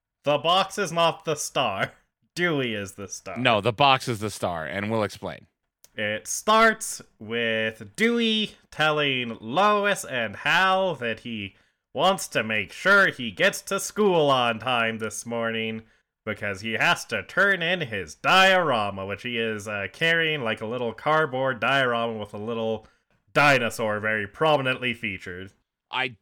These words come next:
Speaker 2: do appreciate the level of effort Dewey is, uh, <laughs> included in this deception.
Speaker 1: Fair. But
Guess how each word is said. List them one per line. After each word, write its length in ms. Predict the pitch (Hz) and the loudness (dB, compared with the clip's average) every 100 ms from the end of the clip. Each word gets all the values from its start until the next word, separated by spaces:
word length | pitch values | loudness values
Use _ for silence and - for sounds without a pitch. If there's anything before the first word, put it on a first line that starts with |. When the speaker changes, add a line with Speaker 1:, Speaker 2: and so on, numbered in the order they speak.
| _ - | _ -8
Speaker 2:
do 400 | 147 180 190 190 | -2 -2 -2 -4
appreciate 920 | 156 143 - 143 131 - 131 117 110 _ _ - | -4 -8 -10 -10 -10 -6 -6 -6 -10 _ _ -12
the 360 | 113 107 101 101 | -10 -10 -12 -14
level 480 | 104 110 120 127 120 | -8 -2 -2 -2 -4
of 100 | 107 | -4
effort 500 | 101 101 - 95 - | -6 -6 -6 -8 -8
Dewey 360 | 76 95 95 90 | -10 -8 -6 -8
is, 360 | 90 82 80 - | -10 -12 -16 -10
uh, 520 | 90 87 85 82 82 | -8 -8 -8 -10 -12
<laughs> 40 | |
included 680 | - 92 - 120 127 - 151 | -12 -12 -4 2 2 2 -4
in 140 | 117 113 | -6 -8
this 220 | 120 120 | -8 -8
deception. 720 | - 135 110 90 - - - - _ _ _ _ - | -10 -12 -10 -12 -14 -10 -10 -12 _ _ _ _ -10
Speaker 1:
Fair. 380 | 101 73 80 101 _ _ _ | -10 -8 -12 -14 _ _ _
But 400 | 98 90 90 92 | -14 -12 -14 -16